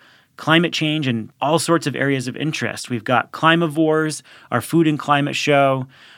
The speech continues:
We have Hot Buttons, our fashion show. We're working on a couple new pods that we're gonna be launching at the beginning of the year. So we are building out this network of original shows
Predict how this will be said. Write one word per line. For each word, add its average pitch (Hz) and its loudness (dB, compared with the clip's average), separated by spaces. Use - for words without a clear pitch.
We 131 -2
have 117 0
Hot 151 2
Buttons, 139 0
our 113 -4
fashion 156 0
show. 143 2
We're 135 -2
working 131 -2
on 117 -2
a 110 -6
couple 175 0
new 160 2
pods 143 2
that 127 -4
we're 123 -2
gonna 123 -2
be 113 -4
launching 139 0
at 120 -6
the 117 -14
beginning 123 -2
of 107 -8
the 107 -8
year. 135 2
So 131 -4
we 147 4
are 139 4
building 143 2
out 135 0
this 127 -6
network 127 -2
of 120 -8
original 131 -2
shows 123 2